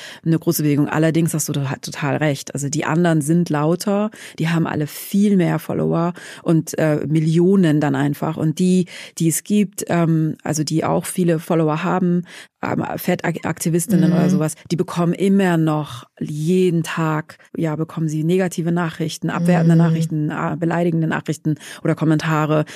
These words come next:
Speaker 1: dass sie das nicht machen dürfen, weil das ungesund wäre oder weil das ein schlechtes Körperbild, äh, zeigen würde oder weil das
Speaker 2: Mhm.
Speaker 1: Leute animieren würde, fett zu werden oder so. Das ist natürlich totaler Quatsch. Das ist, ähm, das, das, viele Leute können sich, glaube ich, gar nicht vorstellen,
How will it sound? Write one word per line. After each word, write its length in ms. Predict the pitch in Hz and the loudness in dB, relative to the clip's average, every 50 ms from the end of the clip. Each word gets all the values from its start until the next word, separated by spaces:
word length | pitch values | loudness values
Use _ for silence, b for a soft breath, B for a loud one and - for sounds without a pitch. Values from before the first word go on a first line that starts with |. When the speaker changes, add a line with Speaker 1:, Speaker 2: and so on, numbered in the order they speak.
| B B B B | B B B B
Speaker 1:
dass 100 | B - | B -4
sie 80 | - 165 | -2 -2
das 180 | 156 156 - - | -2 -2 0 -2
nicht 140 | 175 170 | -2 0
machen 280 | - 156 - - 170 160 | -2 -2 0 0 0 2
dürfen, 440 | 139 151 151 151 151 147 - 151 147 | 2 2 2 2 0 0 0 0 0
weil 140 | 147 151 156 | 2 2 2
das 140 | 160 160 | 0 0
ungesund 600 | - - 165 170 175 165 156 139 151 147 147 151 151 | -2 0 0 2 2 2 2 0 0 0 0 0 0
wäre 420 | 156 147 147 147 143 147 147 139 | 0 0 0 0 0 -2 -2 -2
oder 180 | - 143 143 143 | -2 -2 -2 0
weil 100 | 151 151 | 0 -2
das 160 | 151 147 - | -2 -2 -2
ein 160 | 147 156 147 B B B B B | -2 -4 -4 B B B B B
schlechtes 420 | B - - 160 160 165 165 - | B -4 -2 -2 -2 -2 -4 -8
Körperbild, 760 | - - - 170 165 160 147 147 151 143 143 143 143 139 - - | -6 -4 -4 -2 -2 -2 0 0 2 2 2 2 0 -2 -4 -6
äh, 280 | - 147 147 147 143 147 | -4 -2 -2 -2 -2 -4
zeigen 420 | - - - 147 151 151 156 143 | -6 -6 -4 -2 -2 0 0 0
würde 200 | 143 147 147 147 | 0 0 0 0
oder 200 | - 147 147 147 | 0 0 -2 0
weil 100 | 143 147 | 0 0
das 140 | 151 180 175 | 2 2 2
Speaker 2:
Mhm. 360 | 175 170 165 165 165 165 185 170 | 4 4 4 4 4 2 2 2
Speaker 1:
Leute 340 | - 165 151 156 165 175 - | 2 2 2 2 2 2 2
animieren 380 | 156 160 160 160 170 170 160 | 2 2 4 4 4 2 2
würde, 260 | 147 151 156 156 147 139 156 | 2 2 2 2 0 -2 -2
fett 240 | - 175 196 185 | -4 -4 -4 -2
zu 180 | - - 202 170 | -2 -2 0 0
werden 400 | 170 170 170 170 175 180 180 175 | 0 2 2 2 2 2 2 2
oder 200 | 175 170 170 165 | 2 2 2 2
so. 260 | 156 165 170 170 175 - B B B B | 2 2 2 2 0 -2 B B B B
Das 100 | - 139 | -6 -4
ist 120 | - - | -2 0
natürlich 220 | 170 156 - 147 143 | 0 0 -2 -2 -6
totaler 340 | 160 - - 165 151 143 143 | -6 -6 -4 -2 -2 -2 -2
Quatsch. 500 | - - - 156 170 - - - - - | -4 -4 -4 -4 -2 -2 -4 -4 -2 -4
Das 140 | 151 - | -4 -4
ist, 280 | - 156 - - - - - | -4 -4 -4 -4 -4 -2 -2
ähm, 400 | 170 160 151 151 151 147 147 147 B B B B B B B | 0 2 2 2 2 0 -2 -4 B B B B B B B
das, 260 | B 151 143 - - _ | B -4 -4 -4 -6 _
das, 260 | - 151 139 - - - | -4 -2 -2 -2 -4 -4
viele 220 | - - 196 180 | -2 0 2 4
Leute 200 | 175 165 165 170 | 4 4 2 2
können 220 | 170 - 156 170 180 | 0 0 2 2 2
sich, 120 | 190 - | 2 2
glaube 200 | - 151 151 151 | 2 0 0 0
ich, 80 | 160 - | -2 -2
gar 180 | - - 160 | -2 0 0
nicht 200 | 160 170 165 - | 0 0 -2 -4
vorstellen, 1080 | - - - - - 185 196 214 202 - - - 147 147 151 156 156 160 180 196 208 | -10 -12 -6 -2 0 2 2 2 0 -2 -2 0 0 2 2 2 4 4 2 2 0